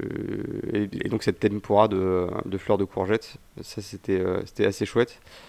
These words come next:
Euh, après, le truc phare de, euh, de leur proposition, ça reste quand même leur gyros,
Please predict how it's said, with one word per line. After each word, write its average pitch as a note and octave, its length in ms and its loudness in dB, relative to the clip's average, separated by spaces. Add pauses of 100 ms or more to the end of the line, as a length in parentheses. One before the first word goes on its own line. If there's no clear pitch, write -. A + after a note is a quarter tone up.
(420)
Euh, F#2+ 1080 2 (140)
après, A#2+ 500 4
le G2 200 0
truc - 240 -6
phare - 520 8 (240)
de, G2+ 160 -4
euh, G2 1040 4 (400)
de G#2 80 -2
leur F#2+ 140 2
proposition, - 540 -6
ça G2 160 0
reste G2+ 200 0
quand G#2 80 0
même G#2 180 0 (160)
leur G2+ 200 2
gyros, G2+ 320 2